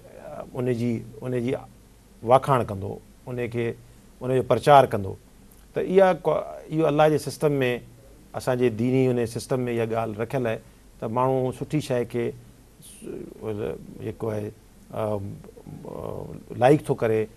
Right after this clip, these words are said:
سٺي ماڻهو کي، سٺي افسر کي، جيڪو ان ضلعي جي خدمت ڪري وڃي ٿو، چاهي ڪير به هجي، ا، ا، آئون پوليس اسپيسفڪ نه ٿيندس، ڪير به هجي، الاهي ڊپارٽمينٽس آهن، جن جا تمام سٺا سٺا نيڪ نام ڀلا افسر هوندا آهن،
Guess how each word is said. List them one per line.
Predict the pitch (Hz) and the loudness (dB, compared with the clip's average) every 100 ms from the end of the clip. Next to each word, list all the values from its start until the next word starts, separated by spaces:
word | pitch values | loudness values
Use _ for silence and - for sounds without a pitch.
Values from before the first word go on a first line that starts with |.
| - - - - | -20 -20 -20 -6
سٺي | 147 - 147 | -6 4 4
ماڻهو | 123 135 143 | 6 4 4
کي، | 131 120 110 113 - - - - | 2 0 0 -4 -20 -20 -8 -4
سٺي | - 139 | 2 4
افسر | 127 - 139 | 4 4 2
کي، | 123 117 104 - - - - - - - 117 | 4 -2 -2 -12 -20 -20 -20 -20 -20 -6 0
جيڪو | 131 | 4
ان | 135 113 | 4 4
ضلعي | 123 127 | 4 4
جي | 120 | 2
خدمت | 123 123 120 | 0 0 2
ڪري | 127 120 | 2 4
وڃي | 117 117 | 4 2
ٿو، | 117 104 - - - - - | -2 -4 -6 -20 -20 -18 -2
چاهي | 160 170 - | 0 0 6
ڪير | 190 208 | 10 10
به | 139 | 10
هجي، | 110 92 | 4 0
ا، | 90 - - - - | -10 -20 -20 -20 -20
ا، | - - 117 113 110 110 - - - 87 | -20 -14 -8 -6 -6 -8 -10 -8 -8 -6
آئون | 120 123 - | -6 -6 -6
پوليس | 139 139 147 | 0 2 2
اسپيسفڪ | - 131 143 117 | 0 0 -2 -2
نه | 143 | -4
ٿيندس، | 143 156 - - - - - | -2 -4 -6 -20 -20 -20 -4
ڪير | 190 247 220 | 2 4 6
به | 139 | 4
هجي، | 117 117 139 | 2 0 0
الاهي | 180 | -2
ڊپارٽمينٽس | 139 - 135 131 135 131 | 0 2 2 2 -4 -2
آهن، | 131 | -2
جن | |
جا | 123 | -2
تمام | 120 - 185 151 | -4 -4 -4 -6
سٺا | 147 139 | -8 -8
سٺا | 120 113 123 | -8 -2 0
نيڪ | 127 123 | 2 0
نام | 123 123 120 107 | -2 -4 -4 -4
ڀلا | 117 131 | 2 2
افسر | 117 - 117 | 2 0 -6
هوندا | 113 | -4
آهن، | 117 | -4